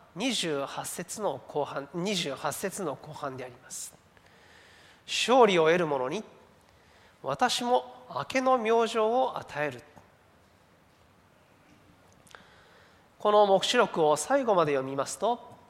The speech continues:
最後のページ、第二十二章の十六節に、主イエスご自身が、「私こそ輝く明けの明星である」と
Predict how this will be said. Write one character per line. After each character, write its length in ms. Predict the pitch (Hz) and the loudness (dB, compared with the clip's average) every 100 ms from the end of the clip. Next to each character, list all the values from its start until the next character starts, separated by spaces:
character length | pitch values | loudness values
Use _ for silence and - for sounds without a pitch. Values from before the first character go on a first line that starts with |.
| _ _ | _ _
最 320 | - - 220 185 | -14 4 4 6
後 100 | 147 | 2
の 100 | 131 | -2
ペ 200 | 143 127 | -4 -6
ー 20 | |
ジ、 180 | 135 139 | -4 2
第 300 | 202 208 170 | 4 4 0
二 160 | 226 | -6
十 240 | 196 170 143 | -4 -2 -2
二 140 | 196 | -4
章 260 | - 135 123 | -4 -4 -4
の 160 | 123 | -6
十 240 | 117 165 247 | -6 -4 -4
六 160 | 254 | -4
節 300 | - 139 - | -6 -8 -10
に、 120 | 113 113 _ _ _ _ _ _ _ _ _ _ - - - - - - - - | -14 -20 _ _ _ _ _ _ _ _ _ _ -20 -20 -20 -20 -20 -20 -20 -6
主 240 | - 320 | -2 2
イ 100 | 330 | 2
エ 60 | 285 | 2
ス 160 | - 175 | 2 0
ご 100 | 175 | 0
自 140 | 262 | -2
身 300 | - 190 165 | -4 -4 -2
が、 280 | 214 254 - - - - _ | -2 -2 -10 -20 -20 -20 _
「私 440 | 139 170 311 294 - | -4 2 2 2 0
こ 120 | 311 | -2
そ 200 | - 170 | 2 0
輝 400 | - 147 185 226 | 0 4 6 6
く 160 | 226 147 | 4 0
明 140 | 123 | 0
け 160 | - 214 | -2 0
の 160 | 214 | 0
明 160 | 143 165 | 0 0
星 320 | 233 262 254 | 0 0 -2
で 120 | 240 | 0
あ 80 | 262 | -2
る」 120 | 277 | -2
と 280 | - 139 | -4 -6